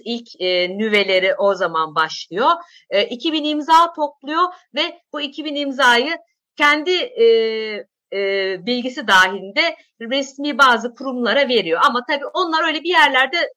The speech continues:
duruyor. Yani herhangi bir, e, şeye, harekete neden olamıyor. E, biz, bizim başlangıcımız,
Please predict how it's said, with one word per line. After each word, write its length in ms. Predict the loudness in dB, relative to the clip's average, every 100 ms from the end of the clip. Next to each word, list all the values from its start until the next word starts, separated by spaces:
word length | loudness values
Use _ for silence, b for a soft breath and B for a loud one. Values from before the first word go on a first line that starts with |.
| -8
duruyor. 300 | -6 -4 0
Yani 280 | 2 2 0
herhangi 400 | 0 -2 -4 -8
bir, 180 | -10 -12 _ _
e, 220 | -2 0 0
şeye, 420 | 2 2 2 0 _ -6
harekete 580 | -4 -2 -2 -4 -2 0
neden 360 | 2 4 2 2
olamıyor. 520 | 0 0 -2 -8 -16 -18 _ _ _ _ _ _ _ -4
E, 300 | 0 0 2
biz, 400 | 0 -2 -12 -20 -14
bizim 380 | -6 -2 0 2
başlangıcımız, 880 | 0 0 -2 0 -2 -6 -8 -8